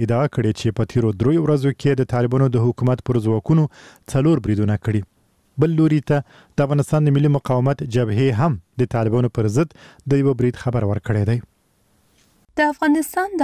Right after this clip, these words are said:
Speaker 2: ازادۍ او د افغانستان د ملي مقاومت جبهو په نوم د طالبان حکومت دوه مخالفو جبهو په دې وروستیو کې د خپلو وروستیو بریدونو په تړاو د ویډیوګانو په خپرولو سره طالبانو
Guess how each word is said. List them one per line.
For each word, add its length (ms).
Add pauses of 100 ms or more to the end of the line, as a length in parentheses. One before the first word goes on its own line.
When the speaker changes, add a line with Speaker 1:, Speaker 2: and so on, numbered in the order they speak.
(100)
Speaker 2:
ازادۍ 380 (120)
او 120
د 140
افغانستان 680
د 220
ملي 180 (120)
مقاومت 540
جبهو 360
په 160
نوم 180
د 240
طالبان 340 (140)
حکومت 500
دوه 160
مخالفو 500
جبهو 320 (520)
په 100
دې 140
وروستیو 380 (100)
کې 180
د 100
خپلو 300
وروستیو 500
بریدونو 400
په 140
تړاو 340
د 160
ویډیوګانو 580
په 100
خپرولو 540
سره 220 (460)
طالبانو 440